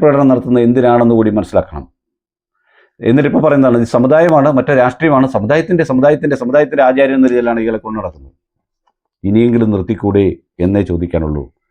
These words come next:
രാജിവെച്ച് പുറത്തു പോകാൻ പറഞ്ഞിട്ടുണ്ട് പലരും. കോടതിയിൽ കേസുണ്ട്, മണ്ണ് മോട്ടിച്ച കേസിൽ കേസുണ്ട്, പലതിലും കേസുണ്ട്. ദയവ് ചെയ്ത് ഇനി ഇരുന്ന് ആറാതെ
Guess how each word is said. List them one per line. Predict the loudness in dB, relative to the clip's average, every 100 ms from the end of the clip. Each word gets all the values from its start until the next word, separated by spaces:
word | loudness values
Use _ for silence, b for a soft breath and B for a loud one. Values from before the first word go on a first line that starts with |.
| _ _ _ -2
രാജിവെച്ച് | 0 2 2 0 -2
പുറത്തു | -2 0 2
പോകാൻ | 2 2 0
പറഞ്ഞിട്ടുണ്ട് | -2 -2 -4 -2 -2
പലരും. | -2 -4 -6 _ -4
കോടതിയിൽ | -2 0 -2 -2
കേസുണ്ട്, | -2 0 -2 0 0
മണ്ണ് | 0 0
മോട്ടിച്ച | 0 -2 -2
കേസിൽ | -2 -2 -4
കേസുണ്ട്, | -4 -6 -6 -4
പലതിലും | 0 2 2 0
കേസുണ്ട്. | -4 -8 -12 _ _ _ _
ദയവ് | -2 2 2
ചെയ്ത് | 2 0 -4 _ _ -4
ഇനി | 0 2
ഇരുന്ന് | 2 0 0 2
ആറാതെ | 2 4 2